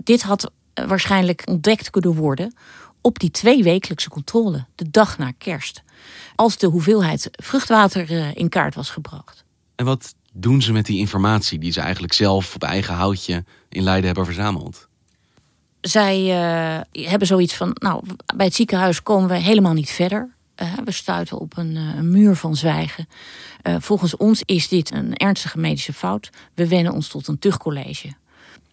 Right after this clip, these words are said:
Speaker 2: Dus ze beginnen een zaak?
Speaker 1: Ze beginnen een zaak, ja.
Speaker 2: Het Medisch Tuchtcollege?
Speaker 1: Ja.
Speaker 2: Wat, wat is dat precies?
Speaker 1: Ja, een medisch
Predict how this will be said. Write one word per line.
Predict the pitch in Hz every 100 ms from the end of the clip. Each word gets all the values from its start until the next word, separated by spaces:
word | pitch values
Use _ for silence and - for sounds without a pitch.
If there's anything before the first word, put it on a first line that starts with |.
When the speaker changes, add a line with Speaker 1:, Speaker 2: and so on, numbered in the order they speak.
| _ _
Speaker 2:
Dus | 131
ze | -
beginnen | 85 90 92 95
een | 92 82 _ -
zaak? | - 123 95 - _ -
Speaker 1:
Ze | -
beginnen | 170 160 143
een | 143
zaak, | 143 139 - _
ja. | 196 - _ _ _ _ _ _ _
Speaker 2:
Het | -
Medisch | 110 143 143 127 - _
Tuchtcollege? | 135 - - 82 50 - - - _
Speaker 1:
Ja. | 196 - _ - _
Speaker 2:
Wat, | 120 139
wat | - 147
is | 160
dat | 131 98
precies? | 87 - 82 - -
Speaker 1:
Ja, | 220 -
een | 208
medisch | 220 262 226 -